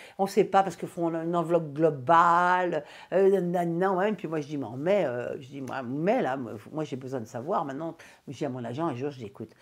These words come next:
parce que jamais ils repoussaient tout le temps le truc, et cetera, on sait pas, et cetera. » Et un jour, je dis à mon agent, « T'appelles, tu dis, je fais pas. C'est, c'est réglé, j'ai pas envie de le faire, j'ai pas envie de me faire mal. » C'est fait, ça y est, c'est bon, je fais pas. Et il appelle, il me fait, « Bah, je les ai eus au téléphone, j'aurais dit que je faisais pas. » Il m'a dit, « Mais de toute façon, elle l'aurait pas fait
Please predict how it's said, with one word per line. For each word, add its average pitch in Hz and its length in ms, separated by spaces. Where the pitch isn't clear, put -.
parce - 120
que - 100
jamais 147 380
ils 123 40
repoussaient 135 400
tout - 100
le 120 60
temps 110 120
le 107 40
truc, 143 560
et 117 80
cetera, 127 720
on 135 60
sait 131 160
pas, 120 300
et 131 60
cetera. » - 400
Et 175 80
un 147 100
jour, 156 140
je 139 60
dis 151 80
à - 20
mon 131 100
agent, « 120 240
T'appelles, 170 380
tu 160 120
dis, 143 80
je 143 100
fais - 100
pas. 110 240
C'est, 139 280
c'est - 140
réglé, 147 260
j'ai 147 120
pas 170 120
envie 165 140
de 131 60
le 120 40
faire, 151 160
j'ai 151 80
pas 160 60
envie 139 120
de 131 60
me 123 60
faire 123 140
mal. » 139 140
C'est 214 80
fait, 160 240
ça 156 140
y 156 80
est, 156 60
c'est 156 140
bon, 143 140
je 135 120
fais 123 100
pas. 120 220
Et 214 120
il 180 140
appelle, 180 280
il 196 40
me 180 60
fait, « 175 120
Bah, 175 120
je 190 200
les 185 220
ai 202 40
eus 202 120
au 175 60
téléphone, 175 520
j'aurais 165 200
dit 170 80
que - 40
je - 60
faisais 160 240
pas. » 196 160
Il 240 80
m'a 196 60
dit, « 190 120
Mais 202 100
de 196 40
toute 214 80
façon, 196 240
elle 233 80
l'aurait 175 220
pas 175 100
fait 240 180